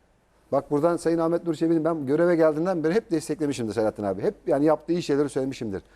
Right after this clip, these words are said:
Bazen bir transferde elli bin euronun bile sonuna kadar pazarlık yaptığını bilirim. Ama şampiyon takımı teknik direktöründen bahsediyoruz. Kırk milyon euro sizin kasanıza getirtmiş. Tek başına mı yapmadı? Hayır tabii ki değil. Bu bir ekip işidir. Sizle beraber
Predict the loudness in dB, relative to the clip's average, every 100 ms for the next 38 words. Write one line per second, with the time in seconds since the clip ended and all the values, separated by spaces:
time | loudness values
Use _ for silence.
0 | -20 -20 _ 2 2 0 -4 -4 -6 -4
1 | 0 0 0 0 0 0 -4 -2 -2 0
2 | -2 0 2 2 0 -2 -2 0 0 0
3 | 0 0 0 0 0 0 -2 -2 -2 0
4 | 0 -2 -6 _ _ _ _ _ -2 -2
5 | 0 0 0 0 -2 0 -2 -2 -2 -4
6 | -4 -4 -2 0 0 0 0 0 -2 -6
7 | -6 -4 -4 -4 -4 -2 0 0 2 2
8 | 0 -6 -6 -2 -4 -2 -2 0 0 -2
9 | -4 -6 -6 -18 -20 _ -2 2 0 2
10 | 2 2 0 -6 -12 _ 2 2 2 -2
11 | 0 0 0 0 2 4 2 -2 -2 -2
12 | -2 0 4 4 4